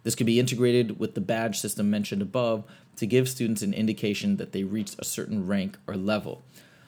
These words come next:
So, I mean, this is actually, this is interesting, but it, and as the, the author himself mentions,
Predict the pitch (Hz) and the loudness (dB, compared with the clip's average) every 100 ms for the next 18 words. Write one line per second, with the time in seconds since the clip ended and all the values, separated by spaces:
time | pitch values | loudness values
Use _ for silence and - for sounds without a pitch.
0 | - - _ _ - - - 170 160 208 | -18 -18 _ _ -2 0 4 6 6 4
1 | 214 196 170 170 156 143 120 - - _ | 4 4 4 2 2 4 4 2 -10 _
2 | _ _ _ - 185 - 175 - 135 143 | _ _ _ -6 -2 -2 -2 -2 0 0
3 | - 151 143 143 - 151 151 - 117 101 | 0 2 2 2 0 -2 -4 -6 -2 2
4 | 120 - 120 120 120 - - - 123 143 | 2 0 -2 0 0 -2 -12 -4 0 2
5 | 156 127 - 107 113 110 98 - 110 113 | 2 0 -2 0 2 2 0 0 2 4
6 | 120 113 107 113 104 107 113 - 101 98 | 4 2 0 0 2 2 2 0 0 0